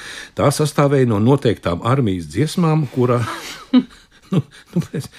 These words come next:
nu, tā kā lasa autobiogrāfiju, nu. <laughs> Kuras mums nebija problēma uztaisīt.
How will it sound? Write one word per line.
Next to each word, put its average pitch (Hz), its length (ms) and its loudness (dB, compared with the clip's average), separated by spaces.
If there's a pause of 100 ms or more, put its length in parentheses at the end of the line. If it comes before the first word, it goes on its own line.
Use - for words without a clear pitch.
nu, 202 140 4
tā 190 140 -8
kā 185 120 -4
lasa 175 300 -2
autobiogrāfiju, 95 840 -4
nu. 110 80 -8 (500)
<laughs> - 60 -14 (1200)
Kuras 202 340 4
mums 170 320 6
nebija 151 400 6
problēma 113 480 2
uztaisīt. 76 640 -4